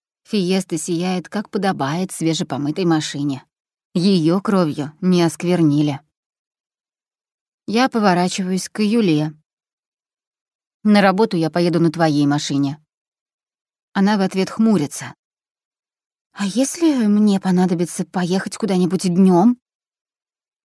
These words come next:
«Убер вызовешь». Криде, может, мою машину возьмёшь? Осторожно предлагает мама.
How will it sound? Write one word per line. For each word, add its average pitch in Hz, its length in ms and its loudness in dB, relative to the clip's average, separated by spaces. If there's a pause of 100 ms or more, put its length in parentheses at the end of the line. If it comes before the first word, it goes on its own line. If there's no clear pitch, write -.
(260)
«Убер 196 340 6
вызовешь». 151 640 0 (1300)
Криде, 196 640 -2 (320)
может, 202 560 4
мою 208 480 4
машину 139 540 0
возьмёшь? 139 520 -4 (440)
Осторожно 165 640 -2
предлагает 165 600 -2
мама. 151 420 -2